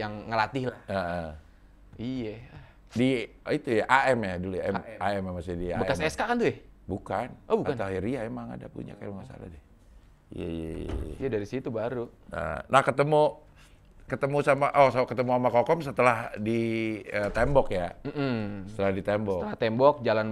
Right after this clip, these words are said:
Speaker 1: berapa tahun.
Speaker 2: Iya. Nah,
Speaker 1: Kokom
Speaker 2: terus
Speaker 1: juga tuh karena ada job T V R I. Setelah ikut Piala Dunia Tawa,
Speaker 2: Ah.
Speaker 1: kalau nggak ada job T V R I yang hampir dua tahun tuh dari
Speaker 2: Ah.
Speaker 1: berdirinya Kokom, nggak tahu juga Kokom jadi apaan.
Speaker 2: Oh, jadi setelah lo ikut
Speaker 1: Audisi?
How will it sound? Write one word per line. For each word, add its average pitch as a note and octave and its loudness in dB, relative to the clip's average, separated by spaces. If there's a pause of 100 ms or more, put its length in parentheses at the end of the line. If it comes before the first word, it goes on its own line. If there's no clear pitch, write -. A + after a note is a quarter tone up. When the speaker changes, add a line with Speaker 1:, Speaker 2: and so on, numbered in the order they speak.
(100)
Speaker 1:
berapa G#2 -2
tahun. B2 0 (200)
Speaker 2:
Iya. E2+ -6 (500)
Nah, B2+ 0
Speaker 1:
Kokom G#3+ 10
Speaker 2:
terus C4 4
Speaker 1:
juga D#3+ 8
tuh G3+ -2
karena D#3+ 2
ada B2 2 (120)
job A#2+ 0
T B2 -2
V A#2 -4
R D3+ 2
I. C#3+ -2 (540)
Setelah D3+ 4
ikut D3 4
Piala C#3 6
Dunia C3 2
Tawa, E3 6
Speaker 2:
Ah. G2 0 (520)
Speaker 1:
kalau C3+ 8
nggak C3+ 8
ada C3+ 4
job C3+ 2
T - -2
V C3 0
R C3 2
I C#3 4
yang B2+ 4
hampir B2+ -2
dua B2 4
tahun D3+ 2
tuh E3 -6 (140)
dari A#2 2
Speaker 2:
Ah. A#2 2
Speaker 1:
berdirinya A2+ -4
Kokom, B2 -4 (480)
nggak A2 2
tahu C3 0
juga G3 -2
Kokom B2+ -8
jadi A2 -4
apaan. A2 -12 (1120)
Speaker 2:
Oh, E3+ 4
jadi E3+ 0
setelah D#3 0
lo C#3+ 2
ikut C#3+ -4
Speaker 1:
Audisi? C3+ 4